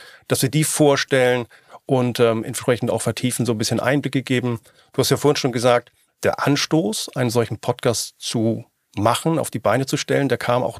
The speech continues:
von außen. Alleine wären wir vielleicht gar nicht auf die Idee gekommen oder nicht jetzt auf die Idee gekommen. Und diesen Anstoß noch zu folgen, zu gucken, was kann man da noch machen? Was sind die Themen, die unsere Mitglieder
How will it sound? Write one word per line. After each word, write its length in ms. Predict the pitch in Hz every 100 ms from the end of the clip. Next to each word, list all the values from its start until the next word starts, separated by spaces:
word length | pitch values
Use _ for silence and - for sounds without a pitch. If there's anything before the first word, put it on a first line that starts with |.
| -
von 240 | - 117 98
außen. 500 | 104 113 - 101 -
Alleine 420 | - 104 113 127 113
wären 140 | 123
wir 120 | 117
vielleicht 260 | - 117 110
gar 140 | 113
nicht 160 | 123 135
auf 80 | -
die 80 | 110
Idee 160 | 117
gekommen 260 | 147 151 127
oder 120 | 98
nicht 160 | 98 -
jetzt 260 | 123 -
auf 140 | 139 -
die 80 | 147
Idee 160 | 151
gekommen. 320 | 156 - 170 208 _ _ _ - -
Und 340 | 160 151 - - _ _ _ _ _ _ _ _ _ -
diesen 240 | 175 208
Anstoß 380 | - 156 156 -
noch 100 | 135
zu 120 | -
folgen, 240 | - 147 165
zu 100 | 143
gucken, 260 | 147 131
was 180 | 135 -
kann 140 | 160
man 80 | 143
da 60 | 135
noch 180 | 127 107
machen? 160 | 98
Was 120 | 151 202
sind 140 | 170
die 160 | 165 -
Themen, 600 | - 127 156 226 247 -
die 100 | 139
unsere 260 | 135 131 113
Mitglieder 640 | 107 - - 165 220 254